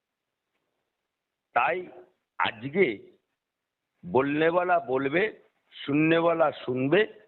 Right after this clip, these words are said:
কাজ করনেওয়ালা কাজ করবে। ভারতীয় জনতা পার্টি বিশ বছর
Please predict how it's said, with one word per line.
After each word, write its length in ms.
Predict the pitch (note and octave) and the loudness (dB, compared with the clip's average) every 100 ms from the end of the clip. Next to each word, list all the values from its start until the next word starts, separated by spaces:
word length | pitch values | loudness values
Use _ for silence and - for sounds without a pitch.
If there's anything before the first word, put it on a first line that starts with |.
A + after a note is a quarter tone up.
| _ | _
কাজ 260 | B2 B2 - | -2 -2 -2
করনেওয়ালা 520 | C3+ C3+ C3 C3 D3+ | 0 2 2 0 -2
কাজ 260 | D3 G#2+ F#2 - | 0 -2 -2 -8
করবে। 300 | F#2 D2+ D#2+ _ _ _ _ - | -14 -14 -18 _ _ _ _ -4
ভারতীয় 480 | F2+ B2 - E3 D3+ | -2 -2 2 2 4
জনতা 440 | A#2 A2+ B2 D3+ | 2 -2 0 0
পার্টি 440 | D3 D#3 D#3+ F#3+ F#3+ _ _ _ _ _ _ _ _ _ _ _ _ _ _ _ _ - | 2 0 0 -6 -12 _ _ _ _ _ _ _ _ _ _ _ _ _ _ _ _ -20
বিশ 420 | E2+ D2+ D#3 F3 - - E2 | -12 -2 -2 0 -6 -8 -4
বছর 400 | B2+ - F3+ | -2 -2 -2